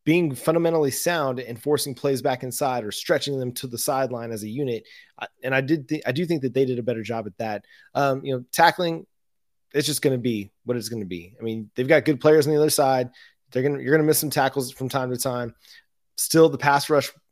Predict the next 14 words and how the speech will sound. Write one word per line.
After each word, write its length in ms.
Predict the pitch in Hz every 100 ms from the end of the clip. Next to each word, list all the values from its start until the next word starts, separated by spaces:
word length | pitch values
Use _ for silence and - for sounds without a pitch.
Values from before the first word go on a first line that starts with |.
| _
not 240 | 123 131 139
really 240 | 151 147
there. 440 | 123 131 135 131 131 _ _ _ _ _ _ _
You 140 | 135
know, 60 | 117
Jason 360 | 120 156 156 135
Bean, 380 | 147 147 143 107
I 60 |
felt 160 | 110 156
like 160 | 131
he 100 | -
was 260 | 131 123 104 _ _ _ _ _ _ _ _
mostly 440 | - 180 226 - 254
comfortable. 680 | 233 233 240 214 233 185